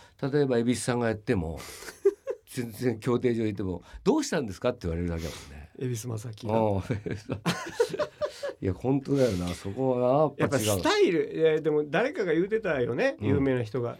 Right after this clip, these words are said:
Speaker 2: やっぱ、おしゃれは着るもんじゃなくて、シルエットやっていう。
Speaker 1: うん。だけどね、
Speaker 2: うん。
Speaker 1: タモリさんはね、そんな背が高くないんですけども。
Speaker 2: 百六十いくつかでしょ？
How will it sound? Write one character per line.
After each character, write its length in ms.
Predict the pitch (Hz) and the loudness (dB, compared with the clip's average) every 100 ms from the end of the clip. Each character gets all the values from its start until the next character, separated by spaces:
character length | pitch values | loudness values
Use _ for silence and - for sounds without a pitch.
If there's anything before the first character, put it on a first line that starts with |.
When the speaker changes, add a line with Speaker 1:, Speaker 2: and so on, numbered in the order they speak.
| - - | -14 -8
Speaker 2:
や 100 | 113 | -4
っ 60 | |
ぱ、 80 | 120 | 0
お 120 | 123 | 0
し 100 | 117 | 2
ゃ 60 | 139 | 2
れ 180 | 127 117 | 2 2
は 160 | 117 | 0
着 100 | 117 | 0
る 100 | 135 | 0
も 120 | 131 | 0
ん 40 | 123 | 0
じ 60 | |
ゃ 20 | 131 | 0
な 60 | |
く 60 | 180 | -2
て、 80 | 151 | -2
シ 140 | 147 | 0
ル 100 | 139 | 0
エ 40 | 120 | 0
ッ 40 | |
ト 160 | - 110 | -2 -6
や 60 | |
っ 40 | 98 | -6
て 160 | - | -8
い 80 | 104 | -2
う。 40 | 104 | 2
Speaker 1:
う 40 | |
ん。 220 | 104 90 - _ _ | 4 2 -4 _ _
だ 140 | 107 120 | 0 2
け 80 | |
ど 120 | 92 73 | 2 0
ね、 180 | 71 120 | -4 0
Speaker 2:
う 60 | 120 110 110 | 2 2 0
ん。 20 | |
Speaker 1:
タ 120 | 107 151 | 0 2
モ 160 | 151 | 2
リ 60 | 101 | 2
さ 160 | - | -2
ん 80 | - | -8
は 100 | - | -14
ね、 220 | - - - - - - | -16 -20 -16 -16 -14 -8
そ 120 | 101 | -2
ん 80 | 107 | -2
な 60 | |
背 140 | 104 120 | 0 0
が 80 | |
高 260 | 95 - 110 | 0 -2 0
く 60 | 87 | 2
な 120 | 104 | 4
い 60 | |
ん 40 | 113 | 2
で 80 | 80 | 0
す 80 | |
け 100 | - | -6
ど 80 | - | -8
も。 220 | 76 71 - | -8 -10 -6
Speaker 2:
百 240 | 113 120 | -2 2
六 240 | 117 127 131 | 2 4 4
十 80 | |
い 80 | 120 | 4
く 100 | - | 2
つ 120 | - | -2
か 120 | - 98 | 0 0
で 80 | |
し 80 | 90 | 0
ょ？ 120 | 233 | -2